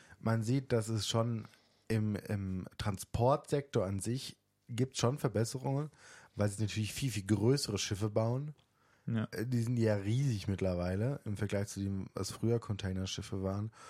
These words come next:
Speaker 1: und sozusagen da effizienter transportieren können.
Speaker 2: Also
Speaker 1: Aber Kreuzfahrtschiff, da geht's nicht um effi-, also natürlich auch um Effizienz, aber nicht in dem Maße.
Speaker 2: Äh, ja, ähm,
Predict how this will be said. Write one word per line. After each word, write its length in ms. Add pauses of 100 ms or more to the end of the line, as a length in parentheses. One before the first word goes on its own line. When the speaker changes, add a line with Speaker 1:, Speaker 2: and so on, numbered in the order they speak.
(360)
Speaker 1:
und 120
sozusagen 560
da 180
effizienter 500
transportieren 720
können. 320 (760)
Speaker 2:
Also 300
Speaker 1:
Aber 220
Kreuzfahrtschiff, 800
da 120
geht's 240
nicht 180
um 180
effi-, 420
also 220 (500)
natürlich 420
auch 260
um 200
Effizienz, 760 (120)
aber 320
nicht 280
in 80
dem 200
Maße. 400 (1040)
Speaker 2:
Äh, 400 (440)
ja, 540 (100)
ähm, 640